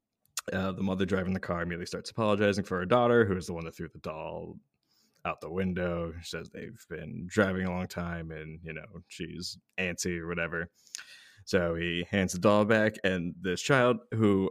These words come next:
I was just like, "You're a little asshole," <laughs> like, just throws the doll right out the window again, right past him. <laughs> He's like, "All right, well, I'll, I'll, I'll get it." And as he walks away to go pick up the doll, out of nowhere, a Mack truck just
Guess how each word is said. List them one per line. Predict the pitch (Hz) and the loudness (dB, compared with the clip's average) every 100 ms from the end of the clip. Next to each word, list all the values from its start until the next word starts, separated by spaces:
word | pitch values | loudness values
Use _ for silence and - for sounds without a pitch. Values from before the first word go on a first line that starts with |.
| - | -4
I | - 139 | -2 2
was | 127 | 4
just | 107 98 | 2 2
like, | 95 - | 0 2
"You're | 359 311 | 2 4
a | |
little | 104 92 - | 4 2 2
asshole," | 82 - - - - | 2 2 -4 -8 -4
<laughs> | 117 | 2
like, | 120 107 | 4 6
just | 120 - - - | 6 4 -6 -18
throws | - - 95 135 131 | -10 0 8 8 10
the | 123 | 6
doll | 117 101 | 6 8
right | 98 95 | 8 8
out | 92 | 6
the | 92 | 2
window | 87 85 80 | 0 0 -2
again, | 82 85 78 | -2 -4 -6
right | 82 - | -6 0
past | 92 82 76 | 2 2 -4
him. | 92 101 - | -6 -6 -8
<laughs> | - _ _ _ _ _ _ _ - _ - | -8 _ _ _ _ _ _ _ -20 _ -4
He's | 117 104 | 0 4
like, | 104 101 | 6 6
"All | 120 | 6
right, | 175 143 | 10 10
well, | 127 123 113 - _ - | 10 10 6 0 _ -10
I'll, | 82 - | -10 -4
I'll, | 92 95 | 0 0
I'll | - 98 | 2 2
get | 107 147 90 | 6 8 8
it." | 87 - - _ _ _ _ | 2 0 -12 _ _ _ _
And | - 92 | -4 -2
as | 87 | -2
he | |
walks | 87 107 127 - | 2 6 6 8
away | 135 131 | 8 8
to | 127 | 8
go | 113 123 120 | 8 8 8
pick | 113 127 127 | 6 4 4
up | - | 2
the | 104 | 6
doll, | 113 113 117 110 - _ | 8 8 8 4 2 _
out | 120 170 | 6 6
of | 214 | 8
nowhere, | 214 185 127 117 110 | 8 12 12 12 10
a | 104 | 6
Mack | 92 101 113 - | 8 10 8 8
truck | - 87 - | 2 2 0
just | - 85 80 | 0 0 -2